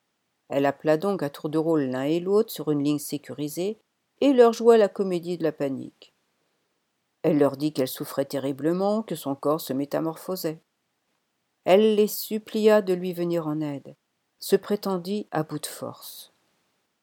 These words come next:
Elle laissa passer quelques jours, puis rappela, d'une voix mourante. Elle leur expliqua qu'elle agonisait dans d'atroces souffrances.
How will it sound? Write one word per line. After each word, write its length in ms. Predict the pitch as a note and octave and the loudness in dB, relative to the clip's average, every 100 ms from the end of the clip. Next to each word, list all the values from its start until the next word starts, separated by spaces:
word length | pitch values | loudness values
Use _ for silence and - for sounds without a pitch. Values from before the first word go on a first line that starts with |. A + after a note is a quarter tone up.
| _ _ _ _ _ _ - | _ _ _ _ _ _ -2
Elle 220 | D#3+ F3+ | 2 6
laissa 300 | A3+ C4+ D4 | 4 6 2
passer 360 | D4 E3+ - A#3 | 4 0 2 0
quelques 380 | G3+ F3 F3+ | 0 0 0
jours, 320 | F3+ F3 G#3+ D#4 | 0 4 2 0
puis 180 | - G3+ | -2 0
rappela, 640 | F#3 F3 D3 C#3+ C3 F#3 _ _ | 0 -2 0 0 0 -4 _ _
d'une 180 | F3 E3+ | -2 -2
voix 220 | D#3 E3+ | 2 2
mourante. 720 | D#3+ C#3 C3+ B2+ A#2+ - - _ _ _ _ _ _ - | 2 -2 -4 -6 -8 -16 -20 _ _ _ _ _ _ -2
Elle 160 | C#3 | 2
leur 140 | C#3+ D3 | 6 6
expliqua 580 | F#3 - D#3+ - F3+ F3+ | 4 2 -10 -4 -2 -2
qu'elle 240 | D#3+ A#2+ | -4 -2
agonisait 680 | C3 - F3 D3 C3+ D#3 E3+ | -4 -4 -6 -6 -4 -2 -2
dans 140 | C3 | -2
d'atroces 420 | B2+ C3 - C#3+ | -4 -4 -6 -10
souffrances. 960 | - D3 C#3 - B2+ A2+ - - - - | -8 -10 -10 -12 -14 -14 -18 -20 -20 -20